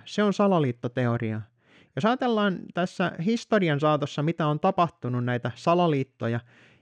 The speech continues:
ja salaliittoteorioita, niin tuota,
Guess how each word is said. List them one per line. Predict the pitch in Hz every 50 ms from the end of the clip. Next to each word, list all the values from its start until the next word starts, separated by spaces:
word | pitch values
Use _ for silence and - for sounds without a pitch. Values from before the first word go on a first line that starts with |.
| _ -
ja | 123 117 113
salaliittoteorioita, | - - 127 123 120 120 120 120 120 120 - 120 - 202 226 240 214 190 170 160 156 151 147 - 147 139 - _ _ _ _ -
niin | 151 165 175 175 175
tuota, | - 180 180 180 175 - 180 180 175